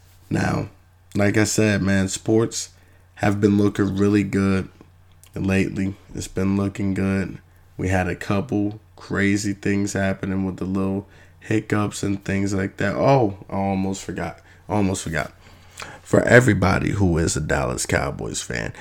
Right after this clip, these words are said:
you may celebrate your win right now, but, but,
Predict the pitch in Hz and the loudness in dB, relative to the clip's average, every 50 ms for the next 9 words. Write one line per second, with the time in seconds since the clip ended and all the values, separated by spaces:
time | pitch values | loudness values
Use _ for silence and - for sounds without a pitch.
0 | - - - - 101 107 113 120 123 120 117 117 113 - - - 107 104 104 101 | -18 -18 -8 0 4 6 6 8 8 6 6 6 4 4 4 4 4 4 4 2
1 | - - 98 98 95 - - 98 95 95 92 92 95 95 95 90 85 82 101 101 | 2 2 2 2 2 2 0 2 2 2 2 2 0 0 0 0 0 0 0 -2
2 | 98 73 87 98 95 92 85 73 73 - - - - - - - _ - - 104 | -2 -2 -2 0 0 0 0 0 -2 -4 -6 -12 -20 -20 -20 -20 _ -14 -4 2
3 | 107 104 104 101 98 - - - - - - - - - - - - - 98 98 | 4 6 6 6 6 4 0 -8 -20 -20 -20 -20 -20 -20 -20 -12 -8 -4 -4 -4
4 | 101 - 113 107 95 90 - - - - - | 0 4 4 6 6 4 2 -4 -8 -14 -14